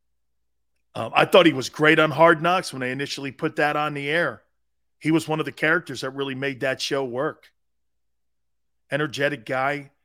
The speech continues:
hell of a ball player. He's a ten-plus year player too, man.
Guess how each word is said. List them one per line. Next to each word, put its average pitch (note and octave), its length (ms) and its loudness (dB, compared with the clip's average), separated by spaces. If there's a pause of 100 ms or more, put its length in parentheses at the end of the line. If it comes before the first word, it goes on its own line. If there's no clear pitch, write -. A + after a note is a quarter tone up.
hell D#3 160 0
of D3+ 80 0
a A#2+ 80 -8
ball C#3 280 0
player. D3+ 380 -2 (280)
He's G3+ 160 -6
a C4 80 -2
ten-plus F#3+ 600 -4
year C3+ 140 -8
player A#2+ 380 -6
too, D3+ 260 -6
man. A#2 320 -10